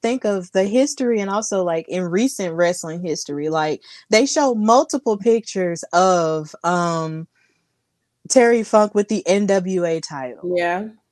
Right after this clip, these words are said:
Speaker 1: And when you
Speaker 2: Okay.
Speaker 1: think about how in recent history, you know, before Cody, you know, made his advent back to W W E, you know, when he was on his indie run, he
Speaker 2: Mm-hmm.
Speaker 1: actually won that title. And it meant the world to him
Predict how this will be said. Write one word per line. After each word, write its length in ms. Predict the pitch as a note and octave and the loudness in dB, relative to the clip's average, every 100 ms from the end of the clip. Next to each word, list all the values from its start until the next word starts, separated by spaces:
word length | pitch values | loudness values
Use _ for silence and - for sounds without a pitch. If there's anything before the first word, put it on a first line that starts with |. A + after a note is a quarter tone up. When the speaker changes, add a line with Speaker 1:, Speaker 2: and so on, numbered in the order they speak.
| _ - | _ 0
Speaker 1:
And 420 | G#3 G3 F#3+ F#3 | 2 2 0 -2
when 200 | G3 A#3 | 0 2
you 80 | A#3 | 2
Speaker 2:
Okay. 20 | A#3+ | 0
Speaker 1:
think 260 | B3 C4 | 0 0
about 280 | C4+ A3+ A3+ | 4 4 4
how 200 | A3+ G#3+ | 4 2
in 140 | G3+ | 0
recent 340 | G3 A3 G#3 G3+ | -2 -4 -4 -4
history, 480 | G3+ - F#3 E3+ F3+ | -4 -4 -4 -2 -4
you 60 | |
know, 140 | F3+ E3+ | -4 -4
before 320 | F3+ G3+ F#3+ | -4 -2 -2
Cody, 320 | G3 G#3 F#3+ | 2 0 0
you 100 | F#3 | -4
know, 300 | F3+ E3+ E3+ - - _ | -4 -4 -4 -8 -20 _
made 300 | G3 G#3 A#3+ | 2 4 6
his 180 | B3+ A3 - | 4 0 2
advent 460 | G3 G3+ G3+ F3+ | 4 4 0 2
back 240 | F3+ F3+ - | 4 4 0
to 100 | F#3+ | -2
W 340 | F#3 F#3 F#3 | 2 2 2
W 240 | F3 E3+ - | 0 -2 -6
E, 220 | E3 F#3 | -4 -4
you 140 | F3 E3+ | -4 -6
know, 140 | E3 | -8
when 140 | E3 | -8
he 160 | F#3 A#3 | -6 -4
was 180 | G3+ F#3 | -4 -4
on 180 | F3 G3+ | -4 -4
his 180 | G3 - | -8 -8
indie 300 | F#3 F#3+ F#3 | -8 -8 -8
run, 220 | E3+ E3+ | -10 -8
he 120 | A3 | -4
Speaker 2:
Mm-hmm. 40 | |
Speaker 1:
actually 420 | D3+ F#3 - F#3+ F#3 | -2 -4 -4 -4 -2
won 360 | F3 F#3+ G3 | -2 -2 -2
that 200 | F#3 E3+ | -6 -6
title. 300 | - D#3+ D#3+ | -6 -6 -6
And 100 | E3+ | -8
it 60 | F#3 | -8
meant 180 | G3+ F#3+ | -8 -6
the 80 | |
world 320 | F3 F#3 A3 A#3+ | -2 2 0 -2
to 120 | G3+ | -8
him 320 | F3+ E3+ E3 | -8 -8 -10